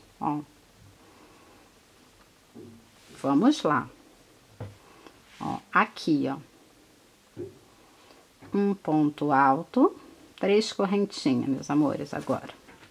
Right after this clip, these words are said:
Vamos trabalhar três correntinhas, ó. Uma, duas, três.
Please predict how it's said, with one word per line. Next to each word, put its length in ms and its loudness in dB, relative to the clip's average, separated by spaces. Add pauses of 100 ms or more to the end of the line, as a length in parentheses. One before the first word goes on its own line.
(1600)
Vamos 260 -8
trabalhar 440 -2
três 600 0
correntinhas, 1500 2 (480)
ó. 200 -8 (1500)
Uma, 400 4 (580)
duas, 760 0 (440)
três. 460 4